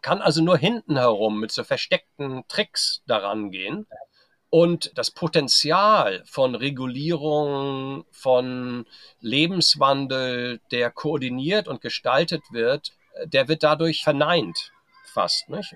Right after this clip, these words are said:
Also, äh, ich bin kein großer, äh, Fan, äh, von Nudging. Und historisch muss man sehen, dass so Verhaltensbeeinflussung durch Nudging,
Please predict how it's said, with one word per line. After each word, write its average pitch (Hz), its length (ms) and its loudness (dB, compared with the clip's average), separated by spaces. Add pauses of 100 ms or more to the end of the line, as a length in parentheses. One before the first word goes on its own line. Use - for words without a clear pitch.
Also, 120 460 0
äh, 120 280 2
ich 113 160 -16
bin 160 240 0
kein 160 400 2
großer, 131 640 2
äh, 117 180 -4
Fan, 143 760 2 (100)
äh, 113 220 -4
von 117 240 -4
Nudging. 139 460 -2
Und 135 280 2 (240)
historisch 156 540 2
muss 139 180 0
man 117 140 2
sehen, 117 440 -6 (260)
dass - 200 -2
so 135 80 -2
Verhaltensbeeinflussung 127 1800 0
durch 113 220 -8
Nudging, 127 580 0